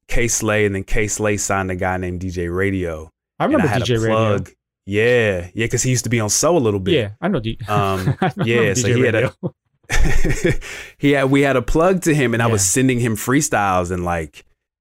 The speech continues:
Speaker 1: he was, he was the fir-, he was the first person to be like, "Nah." <laughs> For my, I was like, "What?"
Speaker 2: Yeah.
Speaker 1: Um,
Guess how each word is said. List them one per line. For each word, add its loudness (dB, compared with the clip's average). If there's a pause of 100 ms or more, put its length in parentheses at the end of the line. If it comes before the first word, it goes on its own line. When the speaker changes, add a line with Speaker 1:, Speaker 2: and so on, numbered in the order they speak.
Speaker 1:
he -6
was, -6
he 4
was 0
the 0
fir-, -6
he 2
was 2
the -2
first -2
person 0
to -2
be -4
like, -4
"Nah." -10 (500)
<laughs> -6 (600)
For -6
my, -2
I 0
was 0
like, -4
"What?" -2 (200)
Speaker 2:
Yeah. -8 (240)
Speaker 1:
Um, 0